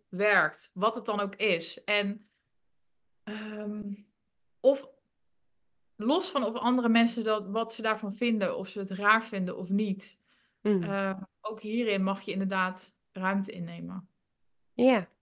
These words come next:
Speaker 2: precies. Voor jezelf, voor je kindje,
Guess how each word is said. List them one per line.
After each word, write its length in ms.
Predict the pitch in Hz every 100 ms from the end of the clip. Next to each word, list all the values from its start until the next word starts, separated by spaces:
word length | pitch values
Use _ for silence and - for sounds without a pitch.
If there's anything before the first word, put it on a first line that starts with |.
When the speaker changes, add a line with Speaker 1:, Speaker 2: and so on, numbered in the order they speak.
| _ _ _ _ _ _ -
Speaker 2:
precies. 640 | 202 - 190 - - - _
Voor 180 | _ 202
jezelf, 680 | 190 190 202 208 220 220 - -
voor 100 | 185
je 80 | 180
kindje, 640 | 220 214 208 202 190 190